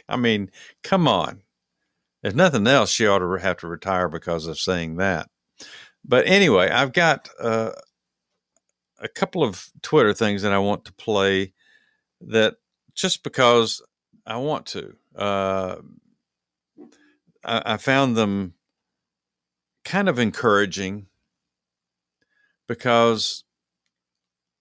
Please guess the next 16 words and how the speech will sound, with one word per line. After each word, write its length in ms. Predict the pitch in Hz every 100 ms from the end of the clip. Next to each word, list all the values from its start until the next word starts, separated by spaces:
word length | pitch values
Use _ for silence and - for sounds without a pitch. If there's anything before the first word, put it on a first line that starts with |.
| _ _ _ 127
with 160 | 120
all 200 | 139 156
the 140 | 127 107
negativity 800 | 123 117 113 131 120 101 98 87
that's 200 | 90 -
going 360 | 101 95 92
on, 240 | 92 98 101
and, 180 | 98
and 220 | 98 98 95
I, 60 |
and 320 | 87 101 104 104
I 80 |
continue 540 | 98 92 - 139 131 101
to 80 | 95
worry 420 | 92 104 98 90
about, 420 | 87 92 92